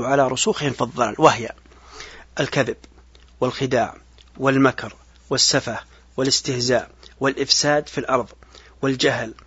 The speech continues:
والضلال والتبذ-، والتذبذب والسخرية بالمؤمنين، فنعوذ بالله من صفات المنافقين. وهنا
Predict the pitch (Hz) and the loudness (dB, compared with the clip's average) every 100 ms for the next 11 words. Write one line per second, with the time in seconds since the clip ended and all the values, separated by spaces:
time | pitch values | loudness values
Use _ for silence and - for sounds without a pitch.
0 | - - 151 143 143 135 117 - - - | -20 -4 -2 2 4 4 2 -2 -18 -4
1 | 139 - 151 139 143 - 135 - 143 143 | -4 0 0 2 0 0 -4 2 4 4
2 | 127 117 - - - - 139 - 190 - | 2 -6 -8 -20 -20 -6 0 2 0 -2
3 | 185 214 202 - - - 143 135 127 139 | 0 0 -2 -10 -20 -2 2 2 0 -2
4 | 120 113 - - 131 127 135 131 123 123 | -6 -6 -10 -8 -2 0 0 0 -2 -4
5 | 123 123 120 123 127 - - 131 120 - | -2 -2 -2 -6 -10 -20 -14 -8 -6 -6
6 | 120 120 117 - - _ - 127 120 117 | -4 -4 -4 -12 -20 _ -6 -4 -4 -6
7 | 110 - - 85 - - - - - - | -8 -14 -16 -18 -18 -20 -20 -20 -20 -16
8 | - 143 135 131 127 123 | 0 6 8 8 6 0